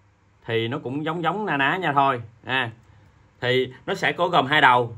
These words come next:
Đó, một gọi là cái đầu ưa nước và một cái đuôi kỵ nước. Đầu ưa nước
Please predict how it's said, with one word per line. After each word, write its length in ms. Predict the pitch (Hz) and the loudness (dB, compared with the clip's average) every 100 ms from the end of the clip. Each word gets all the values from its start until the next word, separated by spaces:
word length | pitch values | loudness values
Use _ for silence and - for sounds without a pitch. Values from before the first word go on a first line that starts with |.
| - | -4
Đó, 220 | 139 165 | 2 2
một 180 | 208 139 | 2 -2
gọi 200 | 113 117 | 0 0
là 60 | 123 | -2
cái 140 | 170 | 2
đầu 200 | 131 120 | 2 4
ưa 200 | 143 156 | 2 2
nước 220 | 165 226 - _ - | 4 4 2 _ -6
và 240 | 123 117 | 2 2
một 80 | 110 | 2
cái 80 | 170 | -2
đuôi 200 | 156 147 | 0 0
kỵ 120 | 117 113 | 0 0
nước. 260 | 151 214 - - - - - | 0 -2 -8 -20 -20 -16 4
Đầu 420 | 135 127 113 - | 6 6 2 -2
ưa 240 | 143 147 139 | 0 0 2
nước 300 | 147 214 | 0 0